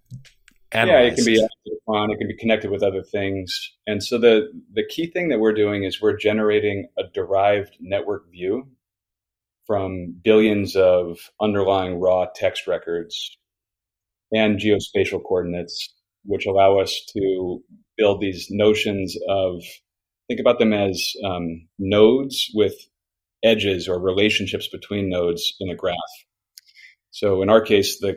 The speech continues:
Speaker 1: kind of key nodes or entities that we're building these profiles of are companies, places, products, ports, vessels, right? The kind of key things you would imagine in the supply chain network.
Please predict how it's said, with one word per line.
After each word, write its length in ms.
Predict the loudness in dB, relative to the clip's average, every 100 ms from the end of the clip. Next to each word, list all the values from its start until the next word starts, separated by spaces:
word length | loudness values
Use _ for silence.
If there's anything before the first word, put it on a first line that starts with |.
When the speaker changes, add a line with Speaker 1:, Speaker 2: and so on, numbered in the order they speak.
| -6
Speaker 1:
kind 160 | -8
of 80 | -8
key 280 | -4 0 0
nodes 460 | 2 2 2 0 -4
or 100 | -4
entities 580 | -4 -4 -6 -6 -4 -4
that 120 | -6
we're 80 | -6
building 300 | -6 -4 -4
these 140 | -8
profiles 640 | -6 -6 -4 -4 -4 -6
of 200 | -8 -8 -14 _ _ _ _ _ -8
are 100 | -6
companies, 720 | -4 -4 -4 -6 -6 -10 -12 _ _ _ _ _ _ _ _ _ _ _
places, 720 | -2 -2 -2 -6 -6 -10 -12 _ _ _ _ _ _ _
products, 680 | -2 0 0 -4 -8 -12 -12 _ _ _ -2
ports, 500 | -2 -2 -6 -10 -10 _
vessels, 640 | -2 0 -4 -4 -8 -12 _ _ _ -6
right? 120 | -4
The 60 |
kind 140 | -2 -2
of 80 | -4
key 260 | -4 -2
things 260 | 2 0 2
you 80 | 0
would 80 | 0
imagine 360 | 2 2 0
in 40 | -6
the 60 |
supply 280 | -8 -2 -2
chain 160 | 0 -4
network. 320 | -6 -8